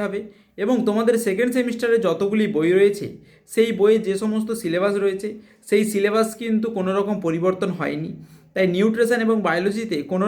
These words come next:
রকম কোনো অসুবিধে নেই। এবার যদি তোমরা ইভিএস দেখো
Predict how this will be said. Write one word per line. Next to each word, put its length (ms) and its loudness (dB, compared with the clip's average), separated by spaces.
রকম 260 -2
কোনো 220 4
অসুবিধে 480 -2
নেই। 140 -6
এবার 240 4
যদি 220 0
তোমরা 160 0
ইভিএস 420 2
দেখো 220 -8